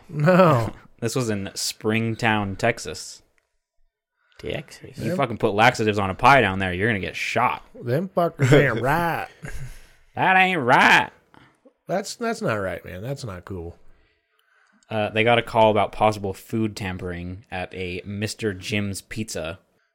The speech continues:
Speaker 1: So, was
Speaker 2: What?
Speaker 1: this call made from the toilet?
Speaker 2: What?
Speaker 1: Or
Speaker 2: <laughs> He's just, he's in there, like, just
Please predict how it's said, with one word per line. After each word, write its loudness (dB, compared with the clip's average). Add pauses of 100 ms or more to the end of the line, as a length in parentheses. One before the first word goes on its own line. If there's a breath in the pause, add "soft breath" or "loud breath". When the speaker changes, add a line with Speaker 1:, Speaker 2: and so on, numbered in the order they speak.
(260)
Speaker 1:
So, 0
was 0
Speaker 2:
What? 2
Speaker 1:
this 2
call 2
made 0
from -6
the -4
toilet? -2
Speaker 2:
What? 4
Speaker 1:
Or 6
Speaker 2:
<laughs> 2
He's 2
just, -6
he's -4
in 0
there, -4
like, -4
just -8